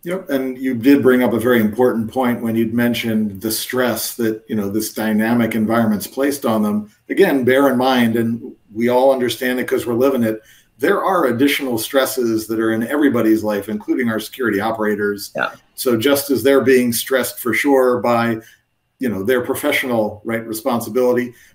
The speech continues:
Speaker 1: they also do have personal responsibilities, and it is a challenging time for everyone. So the more that we can help reduce the stress levels, you know, for them in the workplace, right, that's gonna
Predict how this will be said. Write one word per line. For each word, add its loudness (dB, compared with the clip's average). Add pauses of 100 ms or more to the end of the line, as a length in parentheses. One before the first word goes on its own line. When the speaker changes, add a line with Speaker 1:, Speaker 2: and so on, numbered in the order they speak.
(180)
Speaker 1:
they 0
also 2
do 2
have -2
personal -2
responsibilities, -4
and -4
it -2
is 0
a -12
challenging -4
time -2
for -10
everyone. 0
So -4 (380)
the 2
more 4
that 6
we 0
can -6
help -4
reduce 4
the -10
stress -4
levels, -2 (240)
you -10
know, -2
for 4
them 0
in -6
the 0
workplace, 0
right, -6
that's -2
gonna -4